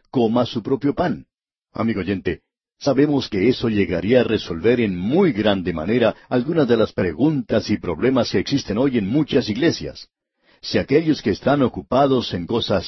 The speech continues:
sin importancia, en bagatelas, aquellos que siempre están creando problemas,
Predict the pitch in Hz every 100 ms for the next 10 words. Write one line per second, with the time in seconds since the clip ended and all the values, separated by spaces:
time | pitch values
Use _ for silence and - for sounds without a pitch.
0 | - 135 180 156 113 101 139 139 117 76
1 | 78 104 113 104 90 147 143 117 - _
2 | _ - - 127 117 95 - 147 143 120
3 | 117 120 - 101 107 117 113 98 98 90
4 | 147 131 113